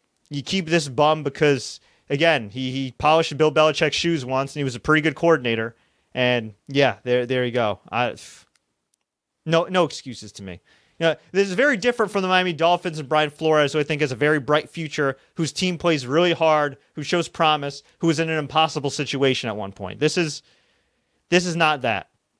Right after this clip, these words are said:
Matt Patricia literally took a team that had a winning record the last two seasons and plunged them into hell. He Adam Gase the team,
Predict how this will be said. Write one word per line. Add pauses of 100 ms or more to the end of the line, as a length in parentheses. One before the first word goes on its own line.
(160)
Matt
Patricia
literally
took
a
team
that
had
a
winning
record (240)
the
last
two
seasons
and
plunged
them
into
hell.
He
Adam
Gase
the
team,